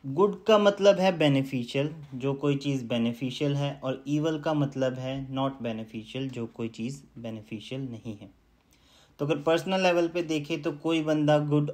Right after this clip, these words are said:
और इविल का इस्तेमाल ऐसे कर सकता है कि हाँ, मैंने कुछ गुड किया जो मेरे लिए बेनिफिशियल था और मैंने कुछ, अ, इविल किया जो मेरे लिए बेनिफिशियल नहीं था।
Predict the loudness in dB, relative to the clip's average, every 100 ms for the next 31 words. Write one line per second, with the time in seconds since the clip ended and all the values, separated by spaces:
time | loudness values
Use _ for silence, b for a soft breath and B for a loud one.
0 | 0 2 2 0 b b b b b -6
1 | 0 4 4 4 2 2 0 4 4 6
2 | 4 2 0 0 0 -4 -2 0 0 -2
3 | -4 -2 -2 -2 -4 -4 -8 -8 -12 -4
4 | 0 0 0 -2 0 0 0 -2 0 -2
5 | -2 -2 -2 -2 -8 -6 -6 -6 -8 -8
6 | -6 -6 -4 -2 -2 -4 -8 -12 -20 -20
7 | _ _ _ _ -10 -8 -8 -12 -16 _
8 | -4 0 0 0 -2 -4 -4 -4 -6 -6
9 | -6 -6 -4 -6 -8 -8 -8 -6 -6 -6
10 | -10 -16